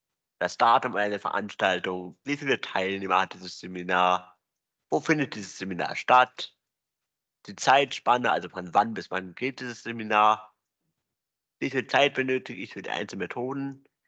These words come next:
und welche Materialien benötige ich. Wer von uns macht was und was ist das Ziel meines Seminars und was möchte ich den Studierenden vermitteln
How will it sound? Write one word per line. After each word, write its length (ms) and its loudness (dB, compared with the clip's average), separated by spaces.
und 120 0
welche 260 6
Materialien 680 4
benötige 400 -6
ich. 200 -20
Wer 180 6
von 140 2
uns 160 -4
macht 260 -4
was 480 0
und 120 -2
was 160 2
ist 120 -10
das 180 -4
Ziel 260 -6
meines 320 -4
Seminars 560 -2
und 120 -16
was 140 -8
möchte 220 -6
ich 80 -18
den 180 -8
Studierenden 540 -2
vermitteln 540 -4